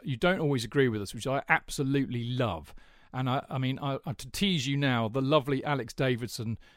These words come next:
has just writ-, written just a beautifully written, incredibly well thought through,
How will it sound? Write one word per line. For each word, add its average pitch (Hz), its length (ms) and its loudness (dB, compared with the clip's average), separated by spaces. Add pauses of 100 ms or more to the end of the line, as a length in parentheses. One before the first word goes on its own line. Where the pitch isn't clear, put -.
(500)
has 135 140 2
just - 240 -4
writ-, 147 260 0
written 139 520 0 (120)
just - 260 -6
a - 80 -4
beautifully 139 560 0
written, 120 340 0
incredibly 135 600 0
well 127 260 2
thought 127 360 0
through, 123 380 2